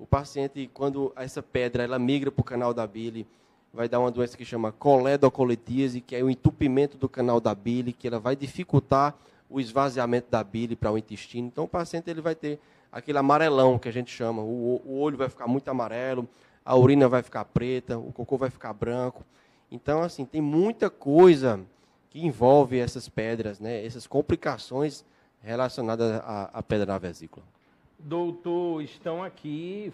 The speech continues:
Speaker 2: falando, né? E dá para observar que o senhor é bastante novo, né? Muito experiente.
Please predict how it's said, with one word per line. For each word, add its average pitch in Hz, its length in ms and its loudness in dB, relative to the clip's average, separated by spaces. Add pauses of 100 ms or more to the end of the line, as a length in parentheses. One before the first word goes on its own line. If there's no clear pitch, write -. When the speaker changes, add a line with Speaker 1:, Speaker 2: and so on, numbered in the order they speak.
(120)
Speaker 2:
falando, 151 640 -6
né? 147 320 -8
E 254 140 -10
dá 156 240 -2
para 156 220 -6
observar 135 880 -10 (160)
que 165 100 -12
o 147 60 -8
senhor 143 380 -8
é 139 80 -6
bastante 160 520 -8
novo, 139 600 -8
né? 123 160 -8
Muito 143 320 -8
experiente. 139 1200 -10